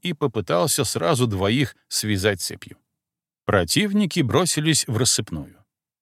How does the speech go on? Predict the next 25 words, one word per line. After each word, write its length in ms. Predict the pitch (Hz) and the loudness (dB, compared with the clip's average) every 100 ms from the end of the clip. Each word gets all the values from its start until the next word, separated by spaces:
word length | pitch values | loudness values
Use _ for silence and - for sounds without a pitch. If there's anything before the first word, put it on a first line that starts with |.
| - | -2
А 140 | 120 107 | 2 4
на 200 | 107 113 | 2 0
цепь 380 | - 202 175 - _ | 2 2 0 -8 _
приземлился 720 | - 113 95 85 160 202 - | -2 0 0 0 0 0 0
стражник 520 | 156 - 139 147 156 127 | 0 0 0 2 0 2
в 40 | |
доспехах, 720 | 127 - - 82 - 101 - _ _ _ _ _ - | 2 0 -2 -4 -4 -8 -10 _ _ _ _ _ 0
припечатал 640 | 107 101 104 185 185 135 | 0 2 0 2 4 4
ее 180 | 117 117 | 4 4
к 40 | |
земле 360 | 104 98 107 127 | 2 2 2 2
копьем, 500 | 110 - 90 170 202 _ _ _ - | 0 0 -2 0 -2 _ _ _ 0
достал 480 | 120 107 - 113 98 | 2 2 4 4 4
меч 540 | 95 170 185 - - | 0 -2 -2 -6 -6
и, 180 | 143 156 - | -2 -2 -2
указывая 640 | 117 - 131 110 123 131 | -4 0 0 2 2 2
на 140 | 113 113 | 2 2
главу 300 | 117 117 107 | 2 2 0
клана, 380 | 107 147 147 | 0 2 0
приказал 680 | 101 - 131 101 117 127 117 - | 0 0 2 2 4 4 2 0
не 260 | 107 113 123 | 0 2 2
двигаться, 840 | 101 156 165 110 - 113 101 85 _ _ _ - | 0 -2 0 2 2 2 2 0 _ _ _ 2
никому 640 | 127 139 143 135 185 170 | 4 4 4 2 4 4
не 160 | 127 107 | 4 2
двигаться. 720 | 98 107 104 92 - 107 | 0 2 2 0 0 0